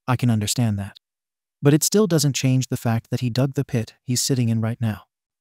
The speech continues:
So now I have a son who hates me entirely for his own actions. A slew of people are messaging me on the regular about my son, not on Reddit, even though I don't ask them to. And my daughter is scared out of her mind that her brother might come back and hurt her.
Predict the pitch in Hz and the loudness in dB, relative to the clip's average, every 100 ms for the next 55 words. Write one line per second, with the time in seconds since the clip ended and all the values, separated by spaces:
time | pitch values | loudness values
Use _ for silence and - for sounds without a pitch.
0 | _ _ - 143 139 175 175 135 127 123 | _ _ 4 6 6 4 2 0 0 0
1 | - 135 107 101 113 139 165 - 143 120 | 0 2 2 0 -2 -2 -2 2 2 2
2 | - 143 117 107 107 117 120 135 127 113 | 0 -2 0 -2 -6 -4 -2 0 -2 -2
3 | 101 98 107 - _ _ _ _ _ _ | -6 -8 -12 -16 _ _ _ _ _ _
4 | _ 151 - 196 208 - 143 139 143 127 | _ 0 2 2 2 2 0 0 0 2
5 | 143 - 117 117 117 117 113 113 127 131 | 2 0 0 0 2 2 0 -2 -2 -2
6 | 113 117 117 120 113 110 - 113 104 _ | -4 -4 -4 -2 -2 -2 -4 -6 -10 _
7 | - 135 175 156 123 123 - - _ _ | -2 2 4 2 0 -4 -8 -20 _ _
8 | _ - 180 143 120 120 117 127 123 113 | _ 2 4 6 4 4 2 0 0 0
9 | - 104 113 101 - _ _ _ _ _ | -2 -4 -4 -8 -12 _ _ _ _ _
10 | 135 131 123 135 165 165 139 - 139 135 | 4 4 4 2 2 0 -2 -2 0 0
11 | 127 123 120 117 113 104 104 - 131 123 | 0 -2 -2 -2 -2 -2 -6 -4 -2 0
12 | 123 151 165 147 135 - 135 120 107 104 | 0 0 0 0 -2 -2 -2 0 -4 -4
13 | 117 135 131 110 | -6 -6 -8 -10